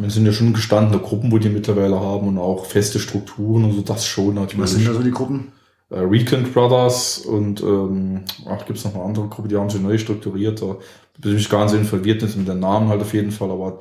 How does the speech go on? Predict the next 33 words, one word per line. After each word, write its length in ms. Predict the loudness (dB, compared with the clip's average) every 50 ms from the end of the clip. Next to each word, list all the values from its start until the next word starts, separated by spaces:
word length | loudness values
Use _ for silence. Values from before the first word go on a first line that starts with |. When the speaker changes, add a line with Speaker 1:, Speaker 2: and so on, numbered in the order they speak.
| -18 -20 -20 -20 -20 _ _ _ _
Speaker 1:
die 60 | -8 -4
Szene 340 | 2 4 4 4 4 4 4
ist 160 | 4 4 4
halt 180 | 2 2 4
eher 140 | 4 2 2
mäßig, 480 | 2 2 2 2 2 0 0 -6 -4 -2
da 80 | 0
hat 140 | 0 0 2
halt, 280 | 2 0 0 0 -4 -10 -16 -20 -20 -20 _ _ _ _ _
also 220 | _ -6 -2 0 2
Erstliga-Format 840 | 4 4 4 2 0 0 2 2 2 2 -2 0 0 0 0 -2 -4
hat 100 | -4 -4
sie 120 | -2 -2
eigentlich 300 | 0 0 0 -2 -2 -2
immer 160 | -2 -2 -2
noch 120 | -2 -2 -2
nicht, 180 | -4 -4 -4
würd 120 | -8 -8 -6
ich 100 | -8 -6
sagen. 260 | -6 -4 -4 -4 -6 -8 -12 -20 -20 -20 _ -2
Ich 60 | 0
würd 120 | 0 4
sie 80 | 4 4
als 200 | 4 4 2 0
gute 200 | 0 0 0 0
Zweitliga-Szene 840 | 0 0 -2 -2 -2 0 0 -2 -2 -2 -4 -4 -4 -2 -2 -4 -4
vielleicht 400 | -4 -4 -4 -4 -4 -4 -6 -6
darstellen, 480 | -6 -6 -8 -8 -10 -8 -8 -8 -10 -10
aber 140 | -8 -6 -4
mehr 220 | -2 -2 -2 -2
auf 120 | -2 -6 -8
keinen 280 | -10 -10 -10 -10 -12
Fall. 400 | -12 -12 -10 -10 -10 -12 -16 _